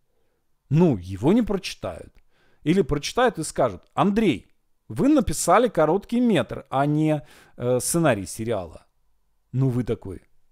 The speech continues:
«Ну ладно». Ну, <laughs> попытка не пытка. А вот, э, поэтому вот, э, вы понимаете, что самое худшее случится. Ну, вы с этим готовы смириться, поэтому, ну, попробовали, попробовали, не получилось, не получилось.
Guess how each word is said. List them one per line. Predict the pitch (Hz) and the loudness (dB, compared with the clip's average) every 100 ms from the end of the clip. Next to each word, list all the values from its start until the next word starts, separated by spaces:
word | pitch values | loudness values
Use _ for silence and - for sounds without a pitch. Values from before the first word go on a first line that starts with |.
| _ - _ _ _ _ _ _ _ - | _ -20 _ _ _ _ _ _ _ -12
«Ну | 98 | -10
ладно». | 85 95 120 131 127 131 _ _ _ _ _ | -6 -6 -4 -6 -8 -12 _ _ _ _ _
Ну, | 143 185 139 - - - | 2 2 2 -8 -20 -12
<laughs> | 147 139 - - - _ _ _ _ _ - | -10 -10 -14 -16 -20 _ _ _ _ _ -10
попытка | 120 - 247 - 131 | -6 0 0 2 2
не | 127 | 2
пытка. | 127 226 - 117 - _ - - - - _ - | 0 -4 -4 -8 -8 _ -20 -20 -20 -20 _ -12
А | 131 135 | 0 0
вот, | 151 139 110 - | 2 0 0 -4
э, | - 131 131 127 123 120 113 | -2 2 4 4 4 2 0
поэтому | 123 175 226 233 208 196 180 | 2 2 2 2 2 2 2
вот, | 135 214 220 - | 0 -2 -2 -10
э, | 180 156 147 143 | -6 -2 0 2
вы | 135 254 | 2 2
понимаете, | 233 202 214 320 330 | 4 6 6 4 4
что | 220 - 262 | -2 -2 0
самое | 247 220 214 | 4 4 2
худшее | 180 214 208 - 156 | -2 -8 -8 -8 -8
случится. | - 147 - 110 - - - _ _ | -8 -12 -12 -16 -16 -20 -20 _ _
Ну, | 139 135 | -4 -4
вы | 110 247 | -2 0
с | 294 | 0
этим | 240 196 | -2 -4
готовы | 139 160 - 131 127 117 | 0 0 2 -2 -2 -4
смириться, | - 113 107 95 98 | -4 -4 -4 -8 -10
поэтому, | 113 127 190 180 156 | -2 0 0 -2 -2
ну, | 226 | -2
попробовали, | - 208 196 294 233 147 113 | 0 2 2 2 2 0 -2
попробовали, | 104 117 139 156 135 | -6 -6 -4 -4 -4
не | 107 110 214 | -4 -2 -2
получилось, | 262 254 240 - 285 165 - | -2 -4 -4 -4 -2 -4 -4
не | 120 | -6
получилось. | 185 190 180 - 143 127 | -4 -6 -8 -10 -12 -12